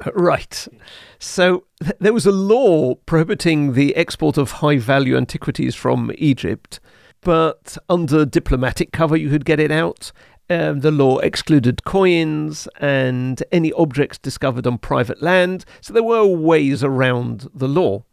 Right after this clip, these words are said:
And when it came to manuscripts, Chester would simply just mail them without declaring their content and take a chance that they would get there. He doesn't even register them because that could make post office officials suspect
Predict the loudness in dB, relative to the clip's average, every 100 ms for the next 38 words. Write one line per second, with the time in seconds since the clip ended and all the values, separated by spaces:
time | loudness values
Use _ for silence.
0 | _ -20 -20 _ _ _ -4 0 2 0
1 | 0 0 0 0 0 0 -4 -8 -8 -10
2 | -12 -14 -12 -12 _ -6 -4 -2 -2 0
3 | -2 -2 -8 -4 -4 0 -2 0 -2 2
4 | 4 4 2 -2 -4 -4 -6 -8 2 2
5 | 4 0 -4 -12 -12 -2 0 2 0 0
6 | -2 -2 -6 -6 -4 -6 -6 -10 -8 -6
7 | -8 -10 -10 -6 -6 -6 -8 -8 -6 -4
8 | -6 -2 -2 -2 -8 -6 -6 -12 -20 -20
9 | -20 _ -10 -2 0 0 -2 0 0 0
10 | -2 -4 -8 -6 -6 -4 -2 -2 2 2
11 | 4 4 4 2 -4 -2 -2 -2 0 0
12 | 2 0 0 0 -2 0 -4 -4 -4 -6
13 | -8 -14 _ -8 -4 -2 -2 -2 -6 -10
14 | -16 -12 -10 -8 -2 -2 -2 -14